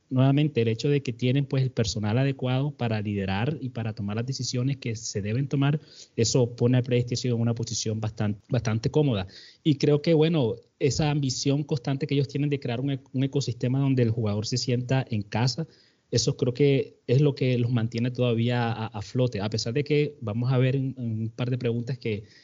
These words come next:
últimamente han tomado decisiones que, que no son como las mejores para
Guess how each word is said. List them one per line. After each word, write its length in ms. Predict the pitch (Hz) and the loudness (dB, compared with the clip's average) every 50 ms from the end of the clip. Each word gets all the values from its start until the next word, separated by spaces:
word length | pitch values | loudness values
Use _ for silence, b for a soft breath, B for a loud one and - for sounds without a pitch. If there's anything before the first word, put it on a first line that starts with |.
| B B B _ _ | B B B _ _
últimamente 760 | - 131 127 147 143 139 135 139 139 135 - 151 151 156 151 - _ _ | 0 0 2 2 2 2 4 4 2 2 2 2 0 0 -2 -6 _ _
han 200 | 120 113 117 117 | -4 -4 -4 -2
tomado 320 | 120 127 127 123 127 131 131 | -2 -2 -2 0 0 0 0
decisiones 840 | 127 123 - 113 - - 120 117 127 135 143 139 - - - - - | 0 -2 -4 -6 -4 -2 0 0 2 0 -2 -4 -6 -8 -12 -10 -4
que, 280 | - 113 107 104 104 | -2 0 0 0 -2
que 120 | 107 - 107 | -4 -6 -8
no 80 | 104 | -6
son 220 | 107 - 123 123 123 | -6 -6 -6 -8 -6
como 180 | 127 127 127 | -4 -4 -2
las 140 | 117 113 107 | -2 0 0
mejores 400 | 107 101 98 110 110 123 139 143 | -2 -2 0 0 2 2 2 0
para 500 | - - 139 131 127 123 120 117 120 120 | 0 0 0 2 2 2 2 0 -2 -6